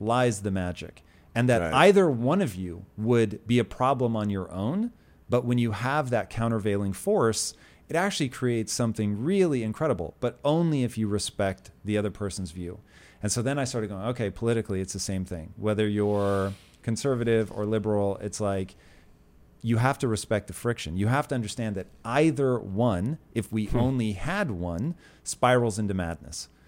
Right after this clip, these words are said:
Speaker 1: And
Speaker 2: Hmm.
Speaker 1: it is only in the friction, I won't even say the balance, it's in the friction
Speaker 2: Yeah, yeah.
Speaker 1: between the two that you sharpen your ideas.
Speaker 2: Yeah. Spoken
Speaker 1: Persuasion.
Speaker 2: like a great entrepreneur. Look, the,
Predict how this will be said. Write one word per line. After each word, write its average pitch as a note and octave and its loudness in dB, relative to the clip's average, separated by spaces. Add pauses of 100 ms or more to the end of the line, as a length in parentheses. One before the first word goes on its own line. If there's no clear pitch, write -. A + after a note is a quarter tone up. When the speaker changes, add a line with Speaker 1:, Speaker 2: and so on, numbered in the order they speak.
(320)
Speaker 1:
And A#2 4
Speaker 2:
Hmm. A#2+ 4
Speaker 1:
it A2+ 0
is A#2 -2
only C#3+ 2
in G#2 0
the F#2+ 0
friction, C#3+ 0
I G#2 2
won't G#3+ 2
even F3+ 2
say A2+ 0
the E2+ -2
balance, G#2 -2
it's A#2+ -4
in C#3 -2
the A#2+ -2
friction - -2
Speaker 2:
Yeah, F#2 4
yeah. F2+ 6
Speaker 1:
between E2+ 2
the C3+ 0
two A2+ -4
that G2+ -4
you G2 -4
sharpen A2+ 0
your G2 0
ideas. F2+ 0
Speaker 2:
Yeah. - -20
Spoken - 4
Speaker 1:
Persuasion. C3 6
Speaker 2:
like F#2 0
a F#2+ 2
great F2 0
entrepreneur. E2+ -6
Look, F#2+ 0
the, G2+ 2